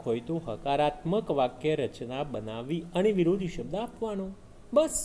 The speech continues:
આટલી જ વસ્તુ યાદ રાખવાની છે. જો વાક્ય હકારાત્મક હોય તો નકારાત્મક બનાવવાનું, નકારાત્મક હોય તો હકારાત્મક બનાવવાનું, અને વાક્યનો વિરોધી અર્થ તો આપવાનો જ, વાક્યનો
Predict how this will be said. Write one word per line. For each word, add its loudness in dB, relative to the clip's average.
આટલી 2
જ 2
વસ્તુ 0
યાદ 4
રાખવાની -4
છે. -8
જો -4
વાક્ય -2
હકારાત્મક 4
હોય -4
તો -10
નકારાત્મક 4
બનાવવાનું, 0
નકારાત્મક 4
હોય -4
તો -8
હકારાત્મક 2
બનાવવાનું, -2
અને 6
વાક્યનો 2
વિરોધી 2
અર્થ 2
તો 6
આપવાનો 2
જ, -8
વાક્યનો 2